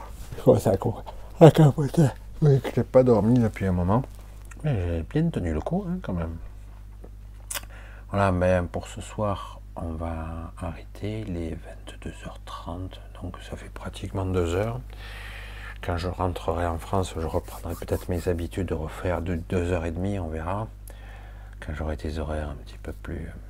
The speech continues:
euh, hein. Hop là, je regarde. Bonsoir.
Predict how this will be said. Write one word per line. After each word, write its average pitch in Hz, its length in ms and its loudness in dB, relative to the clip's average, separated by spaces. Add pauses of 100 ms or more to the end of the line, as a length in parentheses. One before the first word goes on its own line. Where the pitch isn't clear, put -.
(1200)
euh, 101 40 -8
hein. 101 140 -6 (1500)
Hop - 280 -6
là, - 420 -4 (200)
je 87 40 -8
regarde. 87 420 -6 (3500)
Bonsoir. 95 640 -8